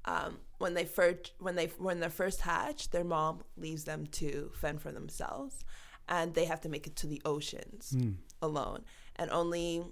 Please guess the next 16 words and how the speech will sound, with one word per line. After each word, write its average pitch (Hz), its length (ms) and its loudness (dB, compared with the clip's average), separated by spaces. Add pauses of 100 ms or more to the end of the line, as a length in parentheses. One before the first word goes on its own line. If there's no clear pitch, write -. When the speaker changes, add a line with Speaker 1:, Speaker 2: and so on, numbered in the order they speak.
(100)
Speaker 1:
one 170 260 2
percent 156 640 2 (600)
of 160 320 0
the 156 80 -6
turtles, 151 720 -4
um, - 380 -6 (180)
are 170 100 0
they, 208 240 2
is 196 140 2
there, 240 100 4
like, 247 160 -2
a 214 60 2
baby 160 340 -4
name 262 200 -4
for 262 100 -10
turtles? 277 480 -10